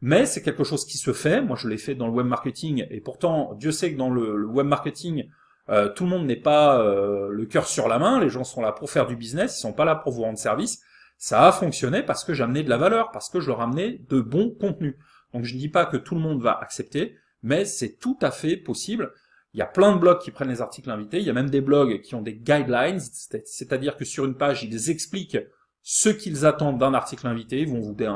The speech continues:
ils vont vous donner un nombre de mots, ils vont vous donner... Euh, euh, ils vont vous dire si vous avez le droit de mettre des images, et cetera, et cetera. Et surtout, surtout, vous devez bien valider avant que, euh, le blog sera d'accord pour que vous mettiez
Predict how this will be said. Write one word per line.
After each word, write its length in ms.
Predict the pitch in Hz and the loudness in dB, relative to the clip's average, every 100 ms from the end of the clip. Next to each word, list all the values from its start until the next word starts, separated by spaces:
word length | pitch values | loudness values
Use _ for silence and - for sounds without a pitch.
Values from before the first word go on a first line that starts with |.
| 101 | -4
ils 80 | 113 | -6
vont 100 | 117 | -6
vous 140 | 113 | -6
donner 220 | 110 110 | -4 -4
un 120 | 107 117 | -2 -2
nombre 240 | 120 120 | -2 -2
de 100 | 120 | 0
mots, 440 | 117 117 139 165 | 2 2 4 2
ils 100 | 156 | 2
vont 100 | 117 | -2
vous 120 | 110 113 | -8 -6
donner... 380 | 113 110 117 | -4 -2 0
Euh, 120 | 110 101 - _ _ _ 143 | 0 0 -4 _ _ _ -4
euh, 340 | 110 101 95 95 85 _ _ _ _ _ _ _ _ - - | -2 -4 -8 -12 -16 _ _ _ _ _ _ _ _ -16 -14
ils 120 | 107 | -8
vont 100 | 113 | -6
vous 140 | 107 | -6
dire 400 | 110 117 135 117 | -8 0 2 2
si 100 | - | -2
vous 140 | 120 107 | -6 -6
avez 100 | 107 | -6
le 80 | |
droit 160 | 104 117 | -4 -4
de 60 | 113 | -4
mettre 140 | 104 | -6
des 200 | 107 104 | -8 -8
images, 300 | 107 120 139 | -2 -2 -2
et 80 | 110 | -4
cetera, 380 | 110 101 98 104 | -8 -4 -4 -4
et 40 | |
cetera. 500 | - 95 101 139 - - _ _ | -6 -8 -2 -2 -2 -12 _ _
Et 80 | 101 | -8
surtout, 380 | - 165 - 175 | -4 -4 -4 -4
surtout, 360 | - - 185 | -6 -4 -6
vous 120 | 160 | -6
devez 240 | 123 110 113 | -4 -4 -4
bien 260 | 117 143 | -2 0
valider 460 | 143 127 113 120 139 | 2 0 -2 -2 -2
avant 520 | - 101 107 127 160 160 | -2 -6 -2 -2 -4 -4
que, 120 | 135 | 2
euh, 400 | 131 147 - 101 | 2 2 -2 -6
le 100 | 104 | -8
blog 360 | 107 123 139 143 | -4 2 2 2
sera 520 | - 113 120 135 110 | -2 -2 2 0 -2
d'accord 380 | 123 - 156 147 | -10 -4 -2 -2
pour 120 | - - | -6 -10
que 120 | 123 | -10
vous 120 | 113 | -8
mettiez 500 | 107 104 - 127 - | -8 -8 -2 -2 -4